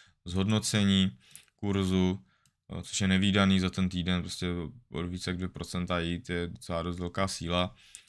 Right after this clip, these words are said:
Mimo jiné jsme ji prorazili další rezistenci, což je kolem těch devadesát sedm a půl bodu. To byl obrovský třeba rozdíl u tyhle ty svíce. Ona byla taky hodně impulzní, ale zastavila se právě u té rezistence, pak došlo k zamítnutí takovýmuhle.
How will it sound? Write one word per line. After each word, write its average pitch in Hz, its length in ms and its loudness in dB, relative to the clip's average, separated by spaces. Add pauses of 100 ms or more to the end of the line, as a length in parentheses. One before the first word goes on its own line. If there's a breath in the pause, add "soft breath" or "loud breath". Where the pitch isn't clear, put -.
(300 loud breath)
Mimo 123 280 8
jiné 120 280 10
jsme 117 140 0
ji 120 60 2
prorazili 107 600 2
další 95 320 -2
rezistenci, 85 760 -6
což - 460 -12
je 87 260 -8
kolem 82 260 -10
těch - 220 -10 (340)
devadesát 85 420 -2
sedm 90 300 -4
a 85 60 -6
půl 95 200 -2
bodu. 90 340 -2 (1120 soft breath)
To 95 40 -4
byl 104 60 4
obrovský 104 340 2
třeba 104 220 6
rozdíl 98 400 2
u 92 100 -2
tyhle 95 280 -2
ty 90 100 -6
svíce. 85 320 -6
Ona 85 120 -2
byla 95 140 0
taky 92 220 -6
hodně 90 320 0
impulzní, 92 480 -2
ale 90 120 0
zastavila 87 420 -4
se - 140 -8
právě 82 300 -2
u 82 60 -4
té 87 140 -6
rezistence, 82 560 -8
pak 80 160 -8
došlo 78 240 -8
k 85 60 -10
zamítnutí 80 540 -6
takovýmuhle. 85 680 -4